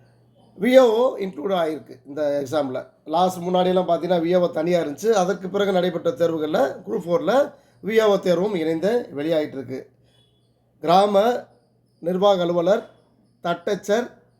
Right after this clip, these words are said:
இளநிலை உதவியாளர், சுருக்கெழுத்தர், இதை உள்ளடக்கிய பதவிகளுக்கான தேர்வு தான் அது. பாருங்க, வில்லேஜ் அட்மினிஸ்ட்ரேட்டிவ் ஆஃபீஸர், அதுல நூத்தி எட்டு வேக்கன்சிஸ் இருக்கு.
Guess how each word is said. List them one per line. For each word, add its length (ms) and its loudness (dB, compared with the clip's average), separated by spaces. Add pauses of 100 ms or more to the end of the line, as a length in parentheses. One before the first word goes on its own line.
(240)
இளநிலை 320 2 (120)
உதவியாளர், 520 0 (240)
சுருக்கெழுத்தர், 640 -6 (560)
இதை 240 4
உள்ளடக்கிய 440 0 (1700)
பதவிகளுக்கான 600 2
தேர்வு 220 0
தான் 140 0
அது. 100 2 (160)
பாருங்க, 240 -2 (720)
வில்லேஜ் 440 6
அட்மினிஸ்ட்ரேட்டிவ் 600 -4
ஆஃபீஸர், 400 -8 (100)
அதுல 180 2 (240)
நூத்தி 300 -6
எட்டு 180 -8 (640)
வேக்கன்சிஸ் 580 -4
இருக்கு. 220 -8